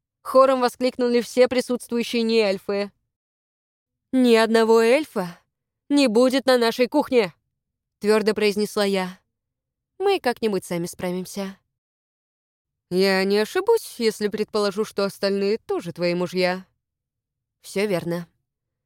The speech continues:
А ещё те, что остались в плену у главной госпожи". Поверь мне, вам просто необходим помощник. В ваш первый медовый век вы не будете успевать следить за домом и детьми. Всё решено.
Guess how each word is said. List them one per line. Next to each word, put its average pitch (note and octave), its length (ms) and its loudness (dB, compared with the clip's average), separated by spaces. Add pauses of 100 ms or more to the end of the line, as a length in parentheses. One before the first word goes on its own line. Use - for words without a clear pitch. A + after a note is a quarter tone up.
(220)
А F#3+ 80 -2
ещё G3 240 -2
те, G#3+ 180 -4
что - 160 -6
остались F3+ 440 -4
в - 100 -20
плену F#3+ 340 -4
у F#3 60 -4
главной F#3 320 -4
госпожи". F3+ 580 -8 (1300)
Поверь G3 580 2
мне, G3+ 420 -2 (560)
вам G3+ 360 0
просто A3+ 400 0
необходим A3+ 580 0
помощник. B3+ 760 0 (680)
В D#3 140 -16
ваш A#3 320 0
первый B3 320 2
медовый A#3+ 400 2
век D4 440 -4 (460)
вы C#4 200 2
не D#4+ 100 2
будете C#4 360 -2
успевать C4 440 -2
следить A#3+ 400 -6
за G#3+ 160 0
домом G#3+ 400 0
и - 20 -2
детьми. G3 480 -4 (200)
Всё E4 200 0
решено. A#3+ 460 0